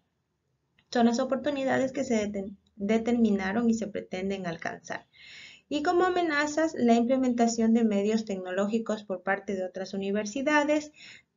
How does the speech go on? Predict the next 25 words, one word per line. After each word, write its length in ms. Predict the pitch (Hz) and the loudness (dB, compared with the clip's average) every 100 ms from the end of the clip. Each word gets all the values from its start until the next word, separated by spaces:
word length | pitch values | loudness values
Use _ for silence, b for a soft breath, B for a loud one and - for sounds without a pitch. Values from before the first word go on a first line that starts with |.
| - | 4
deserción 680 | 254 285 262 233 - 226 | 6 6 4 0 2 2
de 100 | 220 | 4
los 220 | 196 185 180 | 0 -4 -6
alumnos, 600 | 196 262 254 247 247 - B B - | -2 0 0 0 -2 -8 B B -10
apertura 640 | 247 240 247 240 302 330 | -8 -2 -2 0 2 2
de 80 | 277 | 4
nuevas 380 | 233 226 233 233 | 4 4 2 0
carreras 500 | 208 208 214 220 208 | -4 -2 -2 -2 -4
en 100 | 185 | -12
otras 380 | 185 180 185 269 | -8 -6 -6 -6
ies, 420 | 269 240 247 - B B B | -2 0 -2 -8 B B B
aceptación 640 | - 294 349 - 285 269 254 | -10 -6 -4 0 0 2 2
laboral 460 | 247 202 202 220 | 2 2 2 2
sin 180 | 226 240 | 2 0
preparación 540 | 214 202 180 180 196 196 | -2 -2 -2 -2 -4 -8
académica 640 | 196 180 180 190 202 196 | -6 -6 -6 -4 -4 -6
universitaria, 920 | 185 180 175 - - 262 262 233 247 247 B B _ | -8 -10 -10 -12 -4 0 2 2 -2 -8 B B _
apertura 640 | - - 311 - 254 254 | -8 0 -2 0 -2 0
de 100 | 247 | 0
nuevas 380 | 220 196 202 208 | 0 0 0 -2
universidades, 1120 | 190 180 180 - 175 214 247 233 220 220 - _ | -6 -8 -8 -8 -4 0 4 2 0 -6 -8 _
pandemia 680 | 233 247 262 294 262 220 220 | -2 2 2 2 2 2 2
del 240 | 196 175 | -2 -4
covid 400 | - 180 180 208 | -8 -8 -6 -6
diecinueve, 840 | 202 185 - 175 214 262 226 254 | -6 -10 -12 -6 -2 0 0 0